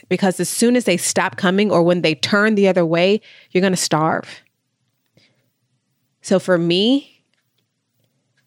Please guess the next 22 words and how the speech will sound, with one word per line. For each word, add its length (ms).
this 340
month 320
has 200
been 280
very 320
challenging. 680
As 120
a 80
business 280
owner, 220
I 120
have 180
faced 460
more 400
hate 380
than 140
I 100
have 360
in, 320
in 220
my 140
entire 840